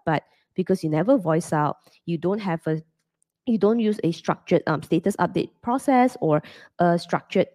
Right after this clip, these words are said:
performance review conversation with your boss, then, like, you get nothing. And I think right now we are, uh, we are on, like, we are in May right now. So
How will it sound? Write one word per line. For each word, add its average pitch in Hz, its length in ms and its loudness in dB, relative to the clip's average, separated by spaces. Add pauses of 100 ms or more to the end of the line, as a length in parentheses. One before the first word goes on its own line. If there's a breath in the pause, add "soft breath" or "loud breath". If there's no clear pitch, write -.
(200)
performance 190 440 -4
review 156 180 -2
conversation 185 680 0
with 143 160 -4
your 139 120 -2
boss, 269 300 0
then, 165 200 0
like, 147 160 0
you 180 80 0
get - 160 -2
nothing. 190 280 -6 (800)
And 151 300 0
I 175 80 0
think 254 220 -2
right 190 180 0
now 156 260 -2
we 151 180 -4
are, 190 220 -4
uh, 151 120 -6 (140)
we 160 220 -2
are 208 380 0
on, 156 180 -4
like, 139 200 -4 (140)
we 175 120 0
are 214 60 4
in 143 280 -4
May 139 220 -2
right 196 180 0
now. 190 320 0
So 160 300 0